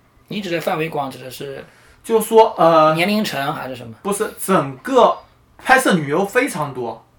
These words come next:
Speaker 2: 铺的面非常广。你像 Ideal Pocket，基本上前几年它的番号是I P T D，I P T D只用了三年多就到了一千多，就换了新的番号I P Z。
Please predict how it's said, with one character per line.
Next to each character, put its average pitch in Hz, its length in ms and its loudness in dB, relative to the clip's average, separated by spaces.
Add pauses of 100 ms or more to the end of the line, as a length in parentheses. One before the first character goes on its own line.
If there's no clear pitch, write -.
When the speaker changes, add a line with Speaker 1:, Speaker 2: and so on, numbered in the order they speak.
(180)
Speaker 2:
铺 269 140 -6
的 269 100 2
面 180 240 -2
非 254 180 -4
常 170 220 -2
广。 160 240 0 (540)
你 156 120 -6
像 196 420 2 (680)
Ideal 202 520 6
Pocket， 180 680 0 (240)
基 269 180 -8
本 185 180 0
上 180 180 0
前 185 220 -4
几 196 120 -6
年 156 180 -2
它 185 160 -2
的 156 560 4 (180)
番 196 260 4
号 196 220 4
是 165 140 -6
I 165 140 0
P 190 120 -6
T 202 140 -10
D，I - 760 -6
P - 60 -4
T 277 120 -2
D 254 180 -2
只 - 240 -8
用 226 160 0
了 190 80 2
三 262 400 0
年 165 160 0
多 151 100 -4
就 160 100 -4
到 151 120 0
了 147 100 -6
一 170 60 -8
千 165 240 -6
多， 120 160 -8
就 156 100 -6
换 196 180 2
了 175 80 0
新 185 200 -4
的 185 100 -2
番 147 160 -2
号 151 120 0
I 127 100 0
P - 160 -12
Z。 202 180 -10